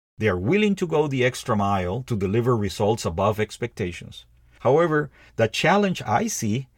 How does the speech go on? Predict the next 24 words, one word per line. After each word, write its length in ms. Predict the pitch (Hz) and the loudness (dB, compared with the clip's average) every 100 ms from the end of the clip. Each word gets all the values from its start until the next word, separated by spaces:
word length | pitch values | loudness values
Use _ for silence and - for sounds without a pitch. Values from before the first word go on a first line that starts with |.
| _ - | _ -4
is 180 | 117 - | -4 0
how 200 | - 262 | 0 0
to 140 | 190 | 0
demonstrate 680 | 180 254 156 - - 117 90 | 0 0 -2 -2 -2 0 0
this 340 | 135 247 240 | -2 -2 -4
passion 480 | - 214 202 - 190 | -2 -2 0 -2 -2
and 180 | 135 117 | -4 -4
personal 540 | - 180 233 240 214 | 0 0 0 -2 -2
responsibility 880 | 147 131 - 107 110 123 127 123 131 - - | -2 -2 -4 -2 0 0 0 -2 -4 -10 -2
not 160 | 277 | 0
only 200 | 311 294 | 0 -2
for 240 | 214 240 220 | -2 0 2
their 200 | 208 196 | 2 0
individual 640 | 202 302 226 107 92 95 | -2 0 2 2 0 -2
objectives, 640 | 85 80 82 - 95 143 - _ _ _ | -4 -4 -6 -6 -8 -10 -12 _ _ _
but 160 | 143 | 2
also 320 | 120 123 127 147 | 4 4 0 -4
for 240 | - 107 | -2 -2
the 120 | 90 | -2
greater 540 | 82 92 98 98 107 120 | -8 -4 -2 -2 -2 -4
good 300 | 92 92 92 | -4 -4 -4
of 120 | 90 | -6
the 100 | 90 | -10
team. 300 | - 78 | -10 -12